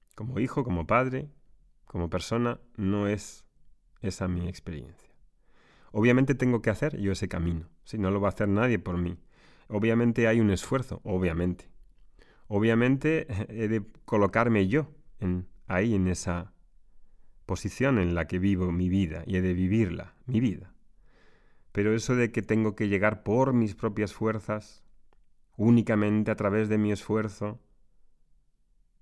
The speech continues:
que no puedo aceptar lo que dicen los demás, sino que tengo que dudar de todo,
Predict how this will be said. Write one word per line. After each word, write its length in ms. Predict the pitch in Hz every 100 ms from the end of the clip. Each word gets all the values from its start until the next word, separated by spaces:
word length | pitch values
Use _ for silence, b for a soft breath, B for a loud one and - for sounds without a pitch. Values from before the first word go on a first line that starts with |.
| _ _ _ _ _ _ _ _ _ _ - - -
que 140 | -
no 160 | 98 107
puedo 160 | 110 104
aceptar 640 | - 101 - 107 107 104
lo 160 | 98 92
que 140 | 98
dicen 360 | 90 104 110 104
los 160 | 101
demás, 360 | 101 101 104 110
sino 260 | 104 95
que 80 | 92
tengo 220 | 92 104
que 160 | 101 101
dudar 400 | 101 92 104 110
de 100 | 104
todo, 400 | 92 110 104 107